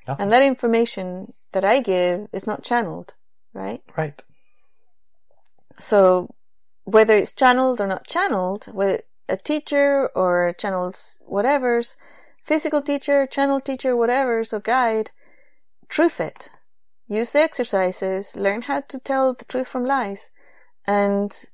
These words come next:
Speaker 2: be your own authority, your own author of your reality, right? Be
Speaker 1: Yeah.
Speaker 2: that. Embody it. Really, really embody it.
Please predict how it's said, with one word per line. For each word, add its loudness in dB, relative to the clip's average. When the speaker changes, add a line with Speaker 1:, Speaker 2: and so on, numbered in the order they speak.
Speaker 2:
be 0
your 2
own 0
authority, -2
your -4
own -2
author -4
of -6
your 0
reality, -4
right? -12
Be -2
Speaker 1:
Yeah. 0
Speaker 2:
that. -12
Embody 0
it. -12
Really, -2
really -2
embody -8
it. -18